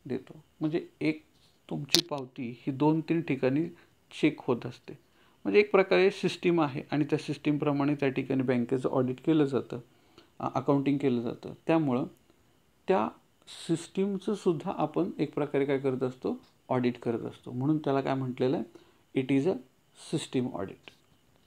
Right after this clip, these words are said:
तर हा एक महत्त्वाचा paragraph आपण या ठिकाणी discuss केलेला आहे.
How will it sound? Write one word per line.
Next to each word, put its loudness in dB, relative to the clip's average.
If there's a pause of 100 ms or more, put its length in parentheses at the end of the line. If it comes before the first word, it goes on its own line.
(380)
तर 0
हा -2
एक 2 (400)
महत्त्वाचा 0
paragraph 4
आपण -4 (340)
या 0
ठिकाणी 0
discuss 0
केलेला 2
आहे. -6